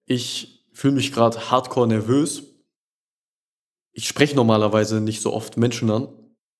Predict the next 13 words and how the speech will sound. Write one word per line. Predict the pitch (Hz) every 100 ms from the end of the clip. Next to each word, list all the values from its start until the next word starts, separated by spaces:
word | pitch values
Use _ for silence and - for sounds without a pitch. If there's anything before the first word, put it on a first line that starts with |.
| _
und | 117 113 110 113
bin | - 113 113 -
eigentlich | 110 113 117 113
sozial | 113 113 - 120
<laughs> |
komplett | - 131 123 143 -
inkompetent, | 143 131 104 110 117 120 - - - -
aber | 123 123 127
du | 113
bist | 107 113
so | 107 117
attraktiv, | 113 - 113 - 120 117 -
ich | - - - -